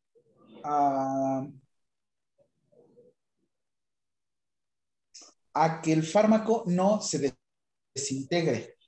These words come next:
Por ejemplo, si tuviéramos el fármaco en nuestras manos, probablemente solo dure uno o dos minutos. Necesitamos algo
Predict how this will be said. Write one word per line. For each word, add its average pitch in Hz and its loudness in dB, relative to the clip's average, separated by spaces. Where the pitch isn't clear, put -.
Por 170 0
ejemplo, 165 0
si - -4
tuviéramos 247 4
el 165 2
fármaco 214 4
en 170 -2
nuestras 156 0
manos, 190 0
probablemente 196 2
solo 185 0
dure 170 -2
uno 269 4
o 160 4
dos 196 4
minutos. 180 2
Necesitamos 196 2
algo 220 2